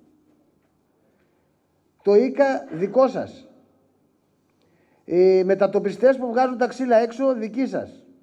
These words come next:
Οι βενζίνες εκεί που έχουν πάει στα ύψη, οι φθορές των μηχανημάτων, και εμείς έχουμε υπογράψει μια εγγυητική και κάνουμε εκεί πάνω τους ήρωες. Οι αφανείς ήρωες. Και κάθε εβδομάδα στέλνουμε και από ένα στο κάτω. Από ατυχήματα.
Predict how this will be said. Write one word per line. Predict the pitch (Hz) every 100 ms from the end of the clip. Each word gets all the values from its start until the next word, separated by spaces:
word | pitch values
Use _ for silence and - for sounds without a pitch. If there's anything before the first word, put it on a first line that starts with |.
| _ _ _ _
Οι | -
βενζίνες | 175 214 185 277 240
εκεί | 233 254
που | 247
έχουν | 240
πάει | 214 247 247
στα | - 196
ύψη, | 233 185 - 92 -
οι | -
φθορές | 143 165 214
των | 220
μηχανημάτων, | 196 165 151 151 175 185 233 240 - - _ _ _ _ _ _ _
και | - 160
εμείς | 170 220 180 - -
έχουμε | 165 175
υπογράψει | 151 147 156 160 -
μια | 143
εγγυητική | 143 127 123 120 117 165 214 - - - -
και | 131
κάνουμε | 165 175
εκεί | 151
πάνω | 139 170
τους | 151 -
ήρωες. | 139 - - - _ _ _ _ _ _
Οι | 127
αφανείς | 131 127 165 180
ήρωες. | 165 117 82 - _ _ _ _ _ _
Και | -
κάθε | 135 185
εβδομάδα | 170 151 170 196 214 208 -
στέλνουμε | _ 180 175
και | 160
από | 156
ένα | 165 156
στο | 156
κάτω. | 139 104 - _ _ _ _ _ _ _ _ _ _ _ -
Από | 113 131
ατυχήματα. | 123 139 131 98